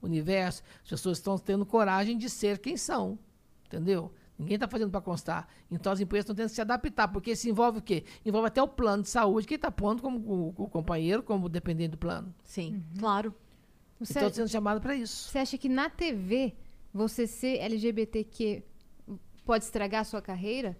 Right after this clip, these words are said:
Speaker 3: em alguns casos?
Speaker 1: Em alguns casos, depende de como você faz. Tem tantos atores que assumem isso e são tão respeitados? Tem. O ator é bom? Tem. Tem sim.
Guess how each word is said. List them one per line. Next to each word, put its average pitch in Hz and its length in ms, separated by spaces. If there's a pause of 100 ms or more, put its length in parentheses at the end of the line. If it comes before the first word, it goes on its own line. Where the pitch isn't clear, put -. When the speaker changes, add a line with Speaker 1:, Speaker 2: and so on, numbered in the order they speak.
(120)
Speaker 3:
em 202 80
alguns 185 340
casos? 254 500
Speaker 1:
Em 370 60
alguns 381 380
casos, 339 260
depende 330 280
de - 40
como 370 160
você 427 140
faz. 294 280
Tem 254 140
tantos 285 300
atores 220 340
que - 80
assumem 202 480
isso 247 180
e 202 40
são 208 200
tão 202 140
respeitados? 220 720 (1040)
Tem. - 320 (440)
O - 40
ator 226 220
é 196 80
bom? 180 540 (440)
Tem. 262 400 (1080)
Tem 220 220
sim. 240 340